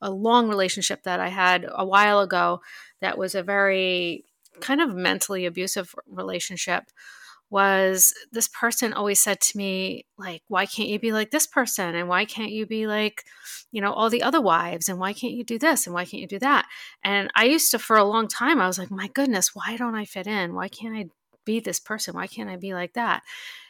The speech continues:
And, and years, I'm talking years, I just had no self-esteem. I was kinda, like, beaten down by this person. And then just one day, I was just like, "Wait a minute.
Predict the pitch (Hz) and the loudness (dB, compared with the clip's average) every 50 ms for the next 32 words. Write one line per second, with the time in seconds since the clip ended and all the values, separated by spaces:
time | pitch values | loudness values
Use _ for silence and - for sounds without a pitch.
0 | _ _ _ 220 226 220 220 220 - _ - - 240 226 220 220 269 311 277 190 | _ _ _ 0 0 0 -2 -4 -8 _ -4 0 0 2 4 6 8 10 10 10
1 | - 156 - 196 208 214 240 220 220 - 196 185 180 185 190 180 170 92 - 165 | 8 4 0 -2 -2 0 -2 -2 -2 -2 -4 -2 0 4 4 6 6 4 4 2
2 | - - - - 196 185 185 220 - - 226 202 190 190 185 185 185 190 196 - | 2 2 2 2 0 -2 0 -2 -2 -2 -2 -2 -2 0 2 4 4 4 4 4
3 | - 185 170 - 165 - - - 208 185 185 185 175 175 180 175 - - - 226 | 2 0 0 0 2 2 2 2 0 -2 -2 -2 -2 -2 -2 -2 -4 -4 -4 -2
4 | 233 247 226 202 175 165 160 185 185 - - 185 180 170 165 160 170 170 175 202 | 0 0 0 0 -2 -4 -4 -4 -4 -4 -4 -6 -6 -4 -4 -4 -4 -4 -4 -6
5 | 185 - - 220 185 - - 190 185 - - - 175 180 - - - 185 196 214 | -8 -10 -10 -8 -8 -6 -4 -6 -6 -6 -6 -6 -4 -4 -4 -4 -4 -6 -6 -8
6 | - - - - - - - - _ _ - 214 220 220 214 214 214 - - 262 | -12 -14 -18 -18 -18 -18 -20 -20 _ _ -2 2 4 4 4 4 2 0 0 0
7 | 269 262 262 247 - _ - 269 254 - - 254 262 285 277 247 - 262 254 285 | 2 2 2 0 -2 _ -4 -4 -4 -4 -2 -2 0 0 0 0 0 0 0 0
8 | 311 302 254 202 196 196 202 - 226 214 - - 247 233 226 - 269 277 - - | 0 0 0 0 0 0 0 0 0 0 -2 -2 -2 -4 -6 -6 -6 -6 -4 -4
9 | 269 208 170 175 180 - - | -2 -2 -2 -4 -6 -8 -10